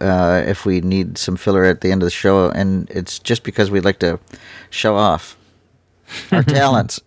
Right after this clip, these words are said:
Speaker 1: <laughs>
Speaker 2: Yes, we are talented folks, believe it or not.
Speaker 1: Yes. Let me talk a little bit about what happened, and then we'll talk about some things that will, hopefully, this will all help you guys.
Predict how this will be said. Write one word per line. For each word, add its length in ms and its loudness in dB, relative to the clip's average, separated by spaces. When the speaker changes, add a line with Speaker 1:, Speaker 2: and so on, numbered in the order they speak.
Speaker 1:
<laughs> 640 -2
Speaker 2:
Yes, 460 0
we 100 2
are 140 2
talented 520 0
folks, 340 -2
believe 280 0
it 80 0
or 60 2
not. 180 2
Speaker 1:
Yes. 380 -2
Let 140 2
me 280 0
talk 300 2
a 60 2
little 180 4
bit 160 2
about 320 2
what 180 0
happened, 540 -2
and 220 -6
then 300 -2
we'll 100 -4
talk 260 2
about 220 2
some 240 2
things 420 2
that 240 2
will, 360 2
hopefully, 420 0
this 240 0
will 160 2
all 320 4
help 240 0
you 100 -4
guys. 400 -8